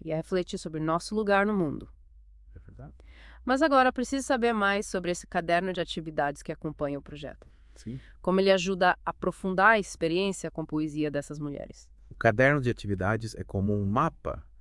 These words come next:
Speaker 2: que guia o leitor pelo universo de cada poeta.
Speaker 1: O mapa.
Speaker 2: Ele oferece uma série de exercícios e recursos
Speaker 1: Mapa.
Speaker 2: que complementam a experiência musical e poética,
Speaker 1: Entendi.
Speaker 2: incentivando a participação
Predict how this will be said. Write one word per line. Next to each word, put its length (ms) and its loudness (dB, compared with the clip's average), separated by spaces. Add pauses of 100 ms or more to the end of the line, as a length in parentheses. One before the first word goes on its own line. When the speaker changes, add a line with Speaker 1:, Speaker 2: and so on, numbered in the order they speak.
(380)
Speaker 2:
que 120 -2
guia 340 2
o 60 6
leitor 560 2
pelo 220 -4
universo 560 -2
de 80 -8
cada 280 -4
poeta. 400 -10
Speaker 1:
O 160 0
mapa. 540 -6 (180)
Speaker 2:
Ele 140 0
oferece 420 0
uma 120 -2
série 260 -2
de 100 -2
exercícios 640 -6
e 60 -6
recursos 760 -2
Speaker 1:
Mapa. 520 -6 (260)
Speaker 2:
que 80 -4
complementam 720 4
a 40 4
experiência 520 0
musical 520 0
e 60 -2
poética, 640 -2
Speaker 1:
Entendi. 540 -8 (100)
Speaker 2:
incentivando 800 2
a 60 4
participação 800 -2